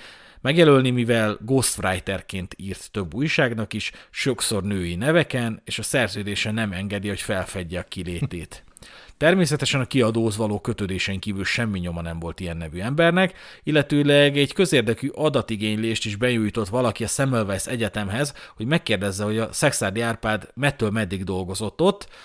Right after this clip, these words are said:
mert hogy saját bevallása szerint ott volt pszichiáter szakorvos,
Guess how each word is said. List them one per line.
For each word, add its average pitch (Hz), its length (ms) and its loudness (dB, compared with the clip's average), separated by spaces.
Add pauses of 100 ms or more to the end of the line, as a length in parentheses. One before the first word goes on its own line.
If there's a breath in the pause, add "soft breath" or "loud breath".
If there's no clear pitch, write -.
(400 loud breath)
mert 82 180 4
hogy 98 220 -4 (140)
saját 90 280 0
bevallása 92 440 -2
szerint 92 340 -6
ott 92 120 -10
volt 92 160 -8
pszichiáter 95 500 -6
szakorvos, 147 640 2